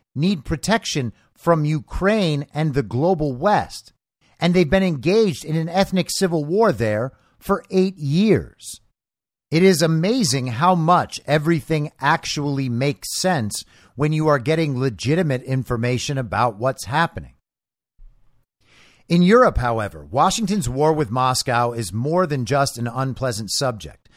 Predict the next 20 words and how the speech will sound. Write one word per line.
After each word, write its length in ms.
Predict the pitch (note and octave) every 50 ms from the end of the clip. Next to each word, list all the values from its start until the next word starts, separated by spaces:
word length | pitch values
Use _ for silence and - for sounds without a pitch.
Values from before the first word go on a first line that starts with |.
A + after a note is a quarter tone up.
| _ _ _ -
Germany's 520 | - F#2 - C#3 D3+ D#3 E3 E3+ F3 C#3 -
economy 480 | - - C3+ C#3 C3+ C#3+ C#3+ D#3 D#3+
is 100 | D#3 A#2+
on 100 | D3 C#3
the 80 | C#3+ C#3
brink 280 | G#2 G2+ A2 A#2+ A#2 -
of 160 | A2+ - -
collapse. 640 | - C#3 C3+ C#3 C#3+ A#2 - - _ - - - - _ _ _ _ _ -
German 320 | - G#2 B2+ B2 C3 C#3 D3
industries 640 | D#3 D#3+ E3+ E3 D3+ - - - A2 G2 F#2 E2+
and 100 | G#2 A#2
households 640 | A#2+ D3+ D#3+ D#3+ D3 - - A#2 F#2+ E2+ E2 D#2 G2
are 80 | G#2 G2
starved 460 | - - - D3 D3 D#3+ D#3+ B2+ -
for 100 | C#3 C3+
energy 400 | C#3 D#3+ D#3+ C3+ G#2+ D#2+ F2+ G2
that 160 | F#2+ B2 A2
grows 320 | F2+ A#2 C3 C3+ C3+ -
more 260 | G2+ G#2+ B2 C#3 D3+ D#3+
expensive 640 | D#3 - - - D#3+ D#3+ E3+ - - A2 G#2 F2